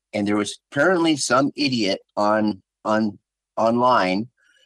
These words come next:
that then turned around and,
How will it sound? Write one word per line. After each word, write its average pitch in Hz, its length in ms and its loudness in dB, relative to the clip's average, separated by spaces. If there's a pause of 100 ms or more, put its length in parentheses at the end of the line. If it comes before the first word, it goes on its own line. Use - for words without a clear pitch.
(680)
that 151 240 0
then 175 320 4
turned 165 320 2
around 135 640 2 (260)
and, 123 640 2